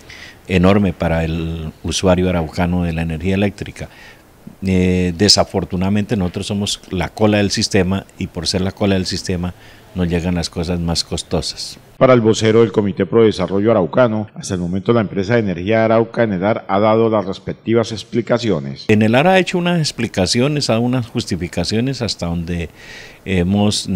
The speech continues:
Speaker 1: entendido, hasta ahí donde, donde vamos, pues es aceptable lo, lo que expresa la, la empresa,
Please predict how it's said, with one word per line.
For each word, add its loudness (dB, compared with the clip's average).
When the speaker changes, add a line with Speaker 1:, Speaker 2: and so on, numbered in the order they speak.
Speaker 1:
entendido, 2
hasta 2
ahí 6
donde, 4
donde 2
vamos, -2
pues 4
es 0
aceptable 2
lo, -2
lo 0
que 2
expresa 2
la, -2
la -2
empresa, 2